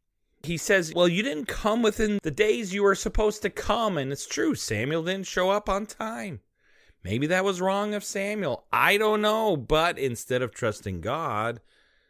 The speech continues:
he just took things in his own hands. "Well, well, things weren't happening in the right way, the way they were supposed to, so I had to do something."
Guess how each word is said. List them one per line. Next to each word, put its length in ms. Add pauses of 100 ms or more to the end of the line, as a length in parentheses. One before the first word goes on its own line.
(460)
he 160
just 260
took 180
things 380
in 80
his 240
own 480
hands. 880
"Well, 140
well, 140
things 340
weren't 220
happening 480
in 100
the 80
right 240
way, 180
the 140
way 160
they 100
were 100
supposed 500
to, 80
so 160
I 100
had 260
to 60
do 180
something." 480